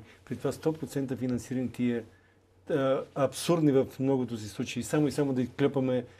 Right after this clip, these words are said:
да изклепаме европейските пари. Триста и двайсет милиона за селски стадиони, където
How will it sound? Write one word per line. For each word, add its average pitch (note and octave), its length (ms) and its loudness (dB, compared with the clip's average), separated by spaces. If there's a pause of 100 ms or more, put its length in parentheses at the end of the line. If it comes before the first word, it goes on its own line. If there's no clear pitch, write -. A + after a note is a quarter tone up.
(240)
да C3 60 0
изклепаме C3+ 880 4
европейските B2+ 600 0
пари. A#2+ 180 0
Триста D#3+ 420 -4
и D3+ 40 4
двайсет C3 420 2
милиона C#3+ 360 2 (360)
за A2+ 180 -4
селски C#3+ 400 2
стадиони, D#3+ 520 0 (260)
където C3 460 -2